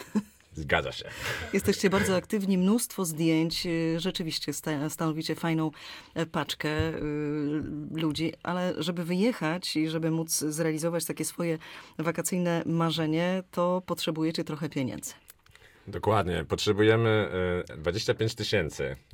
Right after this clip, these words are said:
Speaker 2: e, dokładnie. Jest to trochę suma, trochę z-,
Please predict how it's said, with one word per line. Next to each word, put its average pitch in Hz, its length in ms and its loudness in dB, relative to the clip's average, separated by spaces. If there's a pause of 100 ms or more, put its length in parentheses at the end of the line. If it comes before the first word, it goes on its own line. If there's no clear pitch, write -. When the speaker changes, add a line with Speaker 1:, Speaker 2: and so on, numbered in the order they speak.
Speaker 2:
e, 78 240 -2
dokładnie. 82 800 0 (100)
Jest 98 200 0
to 104 80 0
trochę 95 400 4
suma, 120 600 0
trochę 101 360 2
z-, 87 140 -4